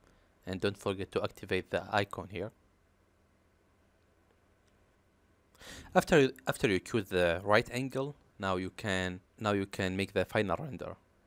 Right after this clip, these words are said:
And I will stop, uh, the render, and I will go to the setting, the render setting, to make sure that everything is okay. All right, now the output size is full H D.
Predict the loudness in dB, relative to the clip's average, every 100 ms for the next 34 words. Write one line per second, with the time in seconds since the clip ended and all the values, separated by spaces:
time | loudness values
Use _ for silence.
0 | _ -8 -2 -2 -2 -4 -14 _ _ 2
1 | 2 2 0 0 0 -2 0 2 0 -6
2 | _ _ -2 4 4 4 2 0 _ _
3 | _ _ _ _ _ _ _ _ -20 -20
4 | -20 -20 -12 -10 -2 0 0 0 0 0
5 | -2 -4 -4 -4 -4 -6 -6 -8 -12 -18
6 | -10 -2 -2 -2 -4 -4 -6 -6 -10 -12
7 | -18 _ _ _ _ _ _ -10 -6 -4
8 | -6 -10 _ _ _ -10 -6 -4 -2 -2
9 | -2 -2 -4 -4 -10 -10 -10 -8 -2 -2
10 | -2 -10 _ _ _ -4 -2 -2 -4 -4
11 | 0 0 -2 -6 -6 -8 4 6 6 -2
12 | -4 2 2 2 -4 -12 -12 -4 -4 -4
13 | -10 -8 -8